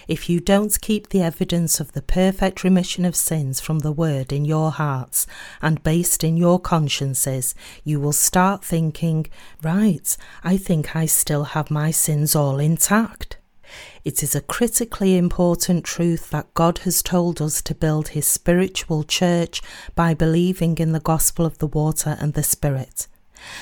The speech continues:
The gathering of the sinless saints in this world is called God's church. This place called God's church is the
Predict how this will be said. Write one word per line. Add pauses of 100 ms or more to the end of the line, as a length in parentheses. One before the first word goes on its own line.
(120)
The
gathering
of
the
sinless
saints
in
this
world (200)
is
called
God's
church. (580)
This
place
called
God's
church (220)
is
the